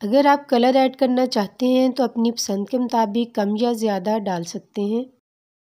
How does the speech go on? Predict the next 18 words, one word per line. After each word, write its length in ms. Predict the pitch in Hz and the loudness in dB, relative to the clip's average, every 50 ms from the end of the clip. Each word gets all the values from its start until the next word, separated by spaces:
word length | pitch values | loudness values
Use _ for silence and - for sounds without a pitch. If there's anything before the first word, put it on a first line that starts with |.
| _ - _ _ _ _ _ _ _ _ _ _ _ _ _ | _ -20 _ _ _ _ _ _ _ _ _ _ _ _ _
व्हिप 240 | - 226 233 240 - - | -2 -2 -2 -2 -6 -4
क्रीम 260 | 285 285 311 311 302 | 0 2 2 2 2
की 200 | 294 - 302 294 254 | 0 0 -2 0 2
बहुत 340 | 247 269 285 285 269 277 - | 2 2 2 2 0 0 -4
अच्छी 280 | 196 - - - - 254 | -8 -6 -6 -4 -4 -2
पीक्स 340 | 262 269 269 269 269 - - | -2 -2 -2 -2 -4 -8 -2
बन 180 | 247 262 262 262 | 0 2 2 2
गई 220 | 254 262 262 262 | 2 2 2 2
हैं। 280 | 262 262 262 254 262 262 | 2 2 2 2 2 0
अब 180 | 269 254 233 233 | -2 -4 -2 0
इलेक्ट्रिक 480 | 240 214 202 190 - - - 254 - 247 | 0 0 0 -2 -2 -6 -10 -10 -6 -4
बीटर 260 | 254 254 254 269 254 | -4 -2 -2 -2 -4
का 140 | 254 262 254 | 0 0 0
रोल 300 | 247 240 226 233 233 233 226 | 2 2 2 2 2 0 -2
ख़त्म 320 | - - 196 - 220 196 | -4 -10 -10 -8 -6 -4
हो 140 | 208 233 226 | -2 -2 -2
चुका 300 | 208 - - - - 247 247 | -2 -6 -8 -4 -2 -2 -2
है। 240 | 247 262 269 277 | -2 -2 -6 -6